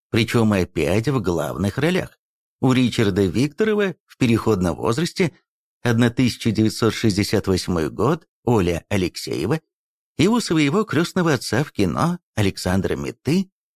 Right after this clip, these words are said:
в «Гори, гори, моя звезда» одна тысяча девятьсот семидесятого года «Кристина».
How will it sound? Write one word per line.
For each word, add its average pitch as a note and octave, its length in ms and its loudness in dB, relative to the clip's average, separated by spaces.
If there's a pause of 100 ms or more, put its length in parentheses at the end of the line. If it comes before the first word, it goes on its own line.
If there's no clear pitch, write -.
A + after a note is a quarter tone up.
в G#2 260 2
«Гори, A2+ 400 2
гори, D3 420 0
моя D3+ 320 0
звезда» A2 600 0 (400)
одна A2 280 2
тысяча A2+ 360 0
девятьсот G2 400 2
семидесятого F#2 760 0
года F3+ 420 0
«Кристина». - 840 -6